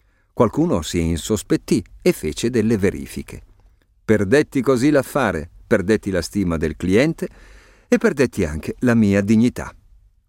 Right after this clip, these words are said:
Fu un'amarissima esperienza e ne rimasi profondamente turbato.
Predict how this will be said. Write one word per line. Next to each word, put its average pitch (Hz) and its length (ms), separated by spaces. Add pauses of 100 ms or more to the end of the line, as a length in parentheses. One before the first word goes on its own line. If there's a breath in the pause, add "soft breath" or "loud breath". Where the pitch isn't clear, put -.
(160)
Fu 113 180
un'amarissima 104 800
esperienza 73 720 (320)
e 110 80
ne 92 140
rimasi 135 560
profondamente 98 840
turbato. - 560